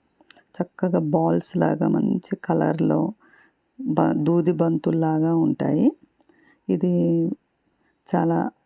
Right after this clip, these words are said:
ఔషధ గుణాలున్న మొక్కట. నేను ఎప్పుడూ ఔషధ పరంగా అయితే వాడలేదు, కానీ తెలుసుకున్నాను ఇది ఔషధ మొక్క అని.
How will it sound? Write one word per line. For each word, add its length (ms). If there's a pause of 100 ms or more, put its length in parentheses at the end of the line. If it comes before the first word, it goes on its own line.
(120)
ఔషధ 360
గుణాలున్న 600
మొక్కట. 500 (380)
నేను 360
ఎప్పుడూ 340
ఔషధ 440
పరంగా 500
అయితే 280
వాడలేదు, 840
కానీ 220 (560)
తెలుసుకున్నాను 720
ఇది 200
ఔషధ 340
మొక్క 340
అని. 280